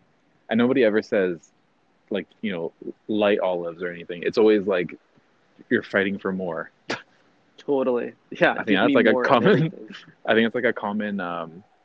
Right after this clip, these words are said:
Speaker 1: thing with Subway. It's, like, whenever you ask for something, they give you the bare minimum, and you have to, like, if you like something, you have to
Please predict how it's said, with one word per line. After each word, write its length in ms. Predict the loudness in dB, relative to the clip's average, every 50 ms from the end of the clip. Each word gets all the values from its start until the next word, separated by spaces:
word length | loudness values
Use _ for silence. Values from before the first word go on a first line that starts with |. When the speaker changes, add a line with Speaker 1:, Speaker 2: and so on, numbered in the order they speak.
| _ -16 -12
Speaker 1:
thing 120 | -10 -8 -8
with 100 | -10 -8
Subway. 340 | -6 -6 -6 -4 -6 -8 -8
It's, 140 | -10 -10 -10
like, 280 | -10 -10 -10 _ -18 _ _ _ _ _ _ _ _ _ _ _ _ _ _ _ _ _ _ -20 -20 -20 _ -12
whenever 320 | -6 -4 -2 -2 0 0 0
you 140 | 0 0 0
ask 220 | 0 0 -2 -2 -6
for 60 | -10
something, 320 | -8 -8 -4 -4 -4 -4
they 100 | -4 -4
give 180 | -4 -4 -4 -4
you 60 | -4
the 80 | -6 -4
bare 220 | -2 -4 -4 -4
minimum, 440 | -6 -10 -12 -8 -6 -4 -4 -6 -6 -6 -6
and 80 | -4
you 100 | -4 0
have 160 | 0 0 2
to, 100 | 4 4
like, 280 | 4 4 2 0 -4 -12 _ _ _ _ _ _ _ _ _ _ _ _ _ _ -12
if 120 | -6 0 2
you 100 | 4 4
like 180 | 4 2 2
something, 360 | 0 -2 -2 -2 -4 -2 0
you 80 | 0 0
have 120 | 0 -2 -4
to 120 | -8 -8